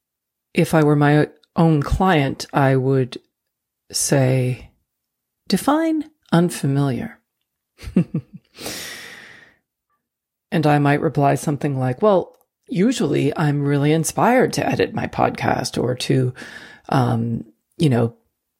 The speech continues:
write something this morning or to, uh,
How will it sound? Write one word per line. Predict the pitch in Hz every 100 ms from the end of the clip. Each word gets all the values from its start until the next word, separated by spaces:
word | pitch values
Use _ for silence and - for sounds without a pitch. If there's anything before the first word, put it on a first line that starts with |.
| _ _ -
write | 147 143 143 -
something | - 139 - 135
this | 135 131 151
morning | 139 135 131 131 127
or | 127 123 117
to, | 117 - 120 117 117 - - - - - - - _ _ -
uh, | 120 120 120 - - -